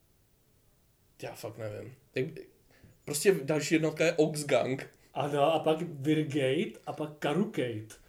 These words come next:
Speaker 2: Takže Virgate jsou dva Oxgangy a Karukate je šest Ox-, ne, jsou čtyři Oxgangy, čili, že kolik, že to tady bylo? Ty, já už tam spočítám.
Speaker 1: No, a teď se právě
Speaker 2: Tak kolik je těch
Speaker 1: vcítil,
Speaker 2: furlongů,
Speaker 1: teď
Speaker 2: jako?
Speaker 1: se právě vcítil do den-,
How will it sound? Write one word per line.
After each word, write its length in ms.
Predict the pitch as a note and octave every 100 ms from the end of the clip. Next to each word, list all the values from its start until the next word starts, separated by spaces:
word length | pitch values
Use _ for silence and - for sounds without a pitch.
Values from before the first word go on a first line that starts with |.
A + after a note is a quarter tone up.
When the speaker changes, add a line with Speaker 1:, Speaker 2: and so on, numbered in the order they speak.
| _ _ - _ -
Speaker 2:
Takže 180 | C3+ D#3
Virgate 480 | D3+ F3 E3 A3 G#3
jsou 180 | G#3+
dva 240 | F3 E3 A3
Oxgangy 760 | F#3+ D#3+ D3 C#3 C3+ A#2+ A#2 A#2
a 40 |
Karukate 760 | - D3+ E3+ F3 D#3 C3+ B2+ C3 - C#3
je 100 | C3+
šest 340 | - F3 F3
Ox-, 260 | D3+ C#3 -
ne, 340 | C#3 C3 A2+ A2 - _ -
jsou 220 | B2+ D#3+
čtyři 320 | D#3 E3+ F#3+
Oxgangy, 600 | D#3 C#3 D3 C#3+ C3+ D3+
čili, 920 | - - G#3+ F3 C#3 D3 F3 G#3 A#3 A#3+ - - _ _ _ _ _ _ _ _ _ _ _ _ _ -
že 140 | C#3+
kolik, 240 | C#3 F#3 F#3
že 80 | G#3
to 140 | F3
tady 160 | E3+ D3
bylo? 460 | C3+ B2 A2 G#2+ - _ _ _ _ _ _ _ _ -
Ty, 60 |
já 140 | B2+ B2+
už 80 | B2+
tam 140 | B2+
spočítám. 580 | - C3 - A#2 A2 A2 _ _ _ _ _ - - _ C#3+
Speaker 1:
No, 240 | C#3 G3 - -
a 60 |
teď 200 | - C#3
se 140 | C#3 E3
právě 320 | - D#3 D#3
Speaker 2:
Tak 60 | D#3+
kolik 140 | D#3
je 60 | G3
těch 120 | A#3
Speaker 1:
vcítil, 200 | D3 C#3+
Speaker 2:
furlongů, 320 | F3 D3+ C#3
Speaker 1:
teď 160 | D#3 D#3+
Speaker 2:
jako? 120 | F#3
Speaker 1:
se 80 | -
právě 320 | D#3 D3 E3
vcítil 360 | D#3+ C#3+ C#3 D3+
do 140 | D3
den-, 280 | C#3 C#3